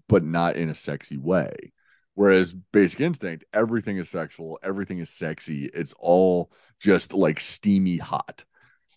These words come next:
This movie is basically just everything that a paranoid straight white guy is afraid of in the workforce today.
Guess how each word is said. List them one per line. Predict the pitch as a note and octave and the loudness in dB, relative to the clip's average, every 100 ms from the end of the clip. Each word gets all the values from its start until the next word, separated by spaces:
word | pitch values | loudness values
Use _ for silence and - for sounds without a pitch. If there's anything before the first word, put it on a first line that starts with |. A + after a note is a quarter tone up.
| _ | _
This | F#2+ G#2 E3 - | -2 6 8 8
movie | C#3 G#2+ F#2 D#2+ D#2+ | 4 4 4 2 -2
is | - A2+ G2 | 2 0 0
basically | - A#2 E3 D#3 B2 | 2 2 4 2 0
just | G2+ G2+ - | 2 -2 -2
everything | G#2 A2 A2+ B2+ | -4 -4 -4 -2
that | G2+ | -2
a | |
paranoid | D2 - - G#2+ A2+ G#2 F#2+ | -4 -8 -8 -4 -2 0 0
straight | - - F#2 D2 | -2 0 2 2
white | C#2+ D#2 D#2+ | 0 -2 -2
guy | C2+ C2 | -2 -2
is | C2 | -4
afraid | D2+ - D#2+ C#2+ D2+ | -8 -8 -8 -6 -4
of | D#2 D2+ | -4 -4
in | C#2+ | -6
the | C2+ | -6
workforce | C2+ C2 F3 F3 - | -4 -4 -6 -8 -6
today. | - F#3+ E3 | -2 0 0